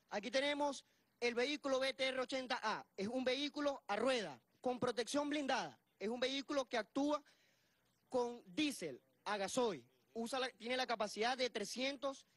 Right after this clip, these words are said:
litros de gasoil, una autonomía de seiscientos kilómetros. La autonomía es la capacidad que tiene el vehículo para desplazarse,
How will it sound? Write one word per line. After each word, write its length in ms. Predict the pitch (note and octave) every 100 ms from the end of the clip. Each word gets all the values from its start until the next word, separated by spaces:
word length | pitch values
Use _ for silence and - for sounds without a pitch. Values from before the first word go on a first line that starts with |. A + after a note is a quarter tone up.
| _
litros 540 | - B3 C4+ G#3 G3 F3+
de 140 | G3
gasoil, 480 | F#3 F3 A3+ F#3 B2+ _
una 160 | F#3 A3+
autonomía 600 | B3 A#3 G#3 G#3 B3 C4+
de 120 | A#3
seiscientos 500 | G#3+ F#3+ A3+ A#3 B3
kilómetros. 500 | A3+ A#3 G#3+ D3+ B2
La 100 | D#3
autonomía 640 | F#3+ G#3 G3 A3+ C4+ C#4 -
es 200 | A3 A3+
la 140 | B3 B3+
capacidad 420 | A#3 G3 F#3+ A3+
que 100 | A3+
tiene 160 | A#3+
el 60 | A#3
vehículo 440 | G3+ B3 C4+ C#4 B3+ - - _ -
para 180 | A3+ A#3
desplazarse, 680 | A#3 G#3+ G#3 C4 F#3+ A#2+